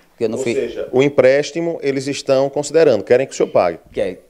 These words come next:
Speaker 1: quer que eu pague, de qualquer maneira, por isso que eles fizeram a portabilidade lá. Por isso, eu, se eu tô com a portabilidade lá, recebendo dinheiro lá, toda vez que entrar o dinheiro, eles descontam.
Speaker 2: Ou seja, devolveram o salário, descontado o empréstimo, mas não devolveram,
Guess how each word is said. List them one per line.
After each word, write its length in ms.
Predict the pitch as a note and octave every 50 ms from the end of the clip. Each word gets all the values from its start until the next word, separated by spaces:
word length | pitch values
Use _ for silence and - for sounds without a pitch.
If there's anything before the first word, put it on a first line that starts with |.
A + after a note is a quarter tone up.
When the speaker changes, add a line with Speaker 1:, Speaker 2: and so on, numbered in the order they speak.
| - _
Speaker 1:
quer 140 | - G2+ G2
que 100 | - -
eu 60 | -
pague, 340 | - - - - F2 F2 F#2
de 60 | G2+
qualquer 280 | _ A#2 G#2+ - C3
maneira, 320 | B2 D3 D3 C#3 C3+ C#3+ D3
por 160 | D3 D3+ D#3 F3
isso 120 | F#3+ -
que 60 | -
eles 140 | D4 D4 -
fizeram 260 | - F4 C#4+ B3 F3
a 40 | D#3
portabilidade 520 | - C#3+ C3+ - C3+ B2+ C3 B2+ B2+ B2+ B2
lá. 80 | A2
Por 140 | - - C#3
isso, 160 | C#3 - -
eu, 220 | G3+ G3+ F#3+ - - -
se 320 | - - - - - -
eu 120 | A3+ B3+ B3
tô 160 | - G#3+ F#3+
com 80 | F#3+
a 40 | F3+
portabilidade 560 | F#3 F#3 F3 E3+ E3 D#3+ D#3+ D#3+ D#3 D#3 D3
lá, 100 | C#3 C3
recebendo 360 | C3+ C#3+ C#3+ D#3 C#3+ C#3 C#3 C#3+
dinheiro 180 | C#3+ D3+ D#3
lá, 200 | D#3 D#3 E3+ F#3+
toda 280 | F#3 - A3 A3+ G#3+ G#3
vez 160 | G3+ G3+ G3
que 80 | - G#3
entrar 220 | G3 F#3+ - F#3
o 40 | F#3+
dinheiro, 260 | F#3+ G3+ G3 G3+ G#3+
eles 160 | A#3 C#4+ C4 C4
descontam. 500 | C#4+ - - - G#2 E2+ E2 - - - _ _ _ _ _ _ _ _ _ _ _ _ _ _
Speaker 2:
Ou 120 | - A#2+ A#2+
seja, 480 | A#2+ - A2 G#2+ G2+ F2+ F2+ E2+ - - _ _ _ _ _ _
devolveram 640 | G#2+ A#2+ C3+ C3 D3 C3+ A#2 D3 E3 E3+ E3+ F3 F3+
o 40 |
salário, 640 | E3 - - F3+ D#3 A#2+ A2 A2 A2+ A#2+ C3 D3+ F3 E3+
descontado 520 | D#3 A2+ A2+ - - B2+ - A#2+ A#2 A#2+
o 40 | C3
empréstimo, 380 | C#3+ - A#2+ G#2 G2 - - G#2+
mas 140 | G#2+ A2 A2
não 80 | A#2
devolveram, 680 | A2+ A2+ A2 A2+ A2+ G2+ G#2 A2 A2+ A2 B2 B2+ B2